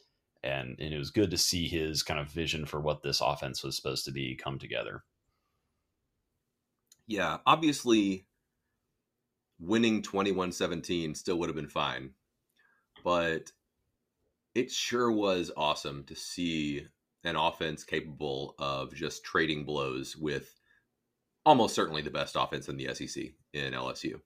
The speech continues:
Speaker 2: Um, if it's not Ole Miss.
Speaker 1: Yeah.
Speaker 2: <clears throat> Which is, you know, very different than, than the Alabama game. I think some of it is also just last year, the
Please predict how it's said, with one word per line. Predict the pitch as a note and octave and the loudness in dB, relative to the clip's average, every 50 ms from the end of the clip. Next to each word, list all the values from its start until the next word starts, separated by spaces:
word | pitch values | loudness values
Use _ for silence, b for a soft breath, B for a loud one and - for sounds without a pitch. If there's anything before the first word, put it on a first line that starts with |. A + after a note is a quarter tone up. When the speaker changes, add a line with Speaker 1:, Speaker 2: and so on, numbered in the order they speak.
| _ _ _ _ _ _ _ - _ _ _ _ _ _ _ _ _ _ _ _ _ | _ _ _ _ _ _ _ -20 _ _ _ _ _ _ _ _ _ _ _ _ _
Speaker 2:
Um, | - C#2+ C#2+ C2+ C2+ C2 C2 C2+ C2+ _ _ _ _ - - | -2 0 0 2 0 -2 -4 -8 -10 _ _ _ _ -2 6
if | - C3+ C3+ | 6 8 8
it's | D#3+ C3 C3 | 8 6 6
not | D3 D3 | 6 8
Ole | C#3 C3 | 8 8
Miss. | C3 - - - - - - _ _ _ _ _ _ _ _ _ _ _ _ _ _ _ - - b b b b b b b b b b b b _ | 6 4 2 0 -6 -16 -18 _ _ _ _ _ _ _ _ _ _ _ _ _ _ _ -20 -20 b b b b b b b b b b b b _
Speaker 1:
Yeah. | - C#2+ - - - B B B B B | 0 4 4 4 4 B B B B B
Speaker 2:
<clears throat> | B B B _ _ | B B B _ _
Which | - F#2+ A2 G#2 | -2 0 2 2
is, | G2 F2+ - - - - _ _ _ _ _ _ _ _ _ _ _ _ _ _ _ | 2 0 0 -6 -8 -10 _ _ _ _ _ _ _ _ _ _ _ _ _ _ _
you | G#2 A2 | -2 -2
know, | F2 D2 C#2 - _ | -2 -2 -2 -4 _
very | - A#2+ B2 A#2+ | 8 8 10 10
different | A#2 A2+ A2 G2 A2 G2+ F#2+ | 10 8 6 6 2 2 4
than, | F#2+ G2+ F#2 E2+ E2+ E2 | 2 0 0 0 -2 -2
than | - F2+ | -2 2
the | F#2 F#2 | 4 6
Alabama | F#2 F#2+ F#2+ G2 F#2+ E2+ | 6 6 6 4 4 4
game. | D#2 D2 C#2 D2 - | 0 0 -2 -2 -2
I | - | -2
think | A#3+ - G4 E4 | 0 0 0 -2
some | - - - C3 | 0 4 6 6
of | C#3 C3 G2+ | 6 6 6
it | G2 F2+ | 4 4
is | F2 E2 D#2+ | 4 2 2
also | F#2 F2 E2+ - - F2 E2 E2 | 2 0 0 0 0 2 2 2
just | D#2 D#2+ D#2+ D#2 D#2 D#2 - - - - _ _ _ _ _ _ _ _ _ _ _ _ _ _ _ _ _ _ _ _ _ _ | 0 0 -2 -2 -2 -4 -6 -14 -16 -18 _ _ _ _ _ _ _ _ _ _ _ _ _ _ _ _ _ _ _ _ _ _
last | F#2+ F#2+ G2+ A2+ B2+ C#3 C3+ - - - | 4 8 8 10 8 8 4 -2 -6 -2
year, | F#2 F2+ F2 E2 D#2+ D#2 D#2 D2+ D2+ _ _ _ _ _ _ _ _ _ _ b b b b b b b _ | 2 4 4 4 4 0 -2 -4 -8 _ _ _ _ _ _ _ _ _ _ b b b b b b b _
the | - D#2+ E2 F#2 F2+ F2+ F2 E2+ F2 E2+ D#2+ D#2+ D#2+ - | -12 -4 -2 0 2 2 2 2 2 2 2 0 0 -2